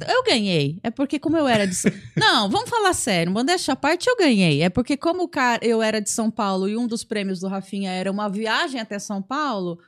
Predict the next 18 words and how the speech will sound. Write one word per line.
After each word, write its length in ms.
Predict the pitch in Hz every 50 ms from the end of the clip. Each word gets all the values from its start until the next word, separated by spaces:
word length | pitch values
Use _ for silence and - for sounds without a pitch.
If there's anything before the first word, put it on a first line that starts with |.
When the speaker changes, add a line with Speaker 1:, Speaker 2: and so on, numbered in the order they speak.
| _ _ _ _ _ _ -
Speaker 1:
o 80 | 247
outro 240 | 285 294 294 311 320
cara 240 | - 320 302 302 302
do 100 | 269 302
Rio 200 | 269 285 302 285
também 280 | - 311 302 311 302
ganhou, 420 | 294 330 359 339 254 202 175 170 170
entendeu? 460 | 170 170 _ - 180 180 190 202 220
Speaker 2:
Entendi. 320 | 214 110 107 101 101 98 98
Speaker 1:
Só 100 | - -
que 80 | 285 330
ele 100 | 320 330
não, 140 | 311 311 370 349 - _ _ _ -
nem 220 | 220 240 302 339
virou 200 | 339 302 254 247
comediante, 580 | - 247 214 214 196 180 196 208 220 214 - -
nem 120 | 247 233
nada. 280 | 208 170 165 160 151